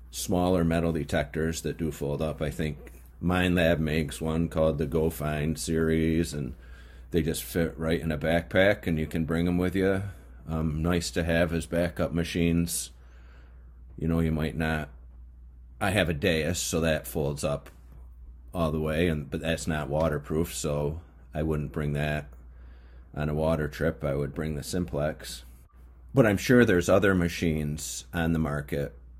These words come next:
that, you know, that you could fold up and, and put in your backpack, um, which is fun. It's,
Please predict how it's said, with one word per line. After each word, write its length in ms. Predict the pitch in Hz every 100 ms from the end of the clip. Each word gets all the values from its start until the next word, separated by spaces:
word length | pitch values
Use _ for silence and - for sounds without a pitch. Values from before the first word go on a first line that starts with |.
| -
that, 320 | - 73 71 - - - - - - - - - - - -
you 120 | 85
know, 160 | 71 73
that 160 | 73
you 80 | 78
could 160 | 80 69
fold 360 | - 78 73
up 200 | 71 71
and, 280 | 71 67 71 - -
and 160 | 85 -
put 140 | 67
in 80 | 71
your 100 | 71
backpack, 680 | 69 65 - 58 58 - - - - - - - - - -
um, 380 | 73 67 71 - - - - - - - - - - - - - - - - - -
which 220 | 98 -
is 120 | 87
fun. 600 | - 101 98 101 104 87
It's, 380 | 82 78 - -